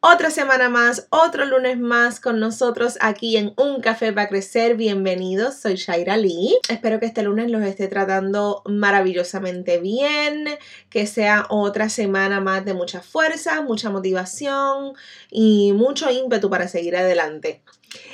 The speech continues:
En el día de hoy les quiero hablar un poquito sobre los públicos. Cuando tenemos un negocio, cada uno de nosotros tiene unos públicos a los que se dirige y la importancia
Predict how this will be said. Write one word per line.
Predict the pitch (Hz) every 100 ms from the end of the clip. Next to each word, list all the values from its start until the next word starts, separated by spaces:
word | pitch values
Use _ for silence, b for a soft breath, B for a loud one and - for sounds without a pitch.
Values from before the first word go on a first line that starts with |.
| 254
En | 233
el | 247
día | 269 302
de | 370 381
hoy | 339 254 233 233 214
les | 240 240
quiero | 247 226
hablar | 254 302 302 311 330
un | 302 302
poquito | 311 302 302 277 220 196 202 -
sobre | - - 262 220 208 196 208 202 196 190 190 190 175 - _ -
los | 196 190 -
públicos. | - 247 247 202 170 - - - - b b b b
Cuando | - 180
tenemos | 175 165 170 220
un | 247
negocio, | 262 262 277 277 262 - 208 190 185 196 196 B -
cada | 240 262
uno | 302 330
de | 330
nosotros | 330 349 302
tiene | 247 214
unos | 247 254
públicos | - 339 320 254 220 220
a | 196
los | 190
que | 190 190
se | - 185
dirige | 175 170 202 214 196 - _ B B B B _
y | 269
la | 254 233
importancia | 233 226 226 226 285 415 392 - 226 208 214